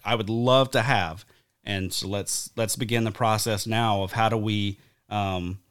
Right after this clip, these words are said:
you know, what's acceptable for family time? What, what keeps me around <laughs> enough where, you know, the, the family doesn't feel abandoned? And for those weeks that I am gone, how do we make sure that Grandpa's coming,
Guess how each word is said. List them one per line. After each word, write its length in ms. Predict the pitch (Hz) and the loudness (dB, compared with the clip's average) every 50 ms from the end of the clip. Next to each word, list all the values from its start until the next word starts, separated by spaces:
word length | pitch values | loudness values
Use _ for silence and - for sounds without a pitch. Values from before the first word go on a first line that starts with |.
| _ _ _ _ | _ _ _ _
you 140 | - 127 120 | -6 -4 -2
know, 60 | 110 | 0
what's 280 | 107 120 139 135 - | 4 4 4 4 2
acceptable 680 | 131 104 - - - 131 127 - - 139 147 165 180 - - _ _ _ | -2 0 0 2 2 0 0 0 -2 -2 0 -2 -2 -4 -8 _ _ _
for 160 | - 123 117 | -4 -4 -4
family 440 | - - 123 123 131 127 131 127 123 | -2 0 0 2 2 2 2 0 0
time? 480 | - 139 135 135 143 143 147 143 - | 0 0 0 2 0 0 -2 -2 -2
What, 220 | 117 120 123 95 117 | -2 -2 -2 -2 0
what 260 | 120 127 123 - - | 0 -2 -2 -2 -2
keeps 280 | - 147 135 135 - | -2 -2 -2 -2 -2
me 200 | 131 127 131 127 | 0 2 2 2
around 480 | 113 107 101 95 98 107 117 135 135 131 | 2 2 0 0 0 2 2 2 2 2
<laughs> 20 | |
enough 320 | 131 - 165 151 156 147 - | 4 4 4 2 2 0 0
where, 300 | 139 123 120 117 113 104 - - - - _ | 2 4 4 4 2 0 -6 -14 -20 -12 _
you 140 | 131 135 120 | 0 2 2
know, 120 | 120 120 113 | 2 2 2
the, 180 | 120 113 95 - _ _ - | 0 -2 -4 -6 _ _ -8
the 100 | 110 107 | -8 -6
family 380 | - - 110 113 120 123 123 | -2 0 0 2 2 2 2
doesn't 320 | 120 120 120 110 127 98 85 | 2 2 0 0 -2 -4 -4
feel 240 | - - 117 117 107 | -4 -2 0 0 0
abandoned? 580 | 101 90 95 95 101 110 120 143 165 185 180 - _ _ _ _ _ _ | 0 0 -2 -2 -2 -2 -2 -2 -2 -4 -6 -10 _ _ _ _ _ _
And 280 | - 127 123 123 120 104 | -4 -2 0 0 0 0
for 120 | - 131 | -2 0
those 240 | 117 123 131 127 117 | 2 2 2 2 2
weeks 180 | 131 131 127 - | 0 -2 0 2
that 140 | 135 123 117 | 2 2 4
I 60 | 117 | 4
am 220 | 123 120 135 143 127 | 2 4 2 2 2
gone, 300 | 123 113 113 113 110 104 | 2 2 2 2 2 2
how 120 | 117 139 | 0 0
do 60 | 147 147 | 2 2
we 100 | 139 127 | 2 2
make 200 | 123 120 98 - | 2 2 0 -2
sure 180 | - 135 120 | -2 -2 -2
that 160 | 101 90 85 | -2 -4 -2
Grandpa's 480 | 104 117 120 127 113 117 113 104 98 - | 0 0 2 2 2 2 2 2 2 0
coming, 420 | - - 107 95 85 82 80 78 | -2 -2 -2 -2 -4 -6 -8 -10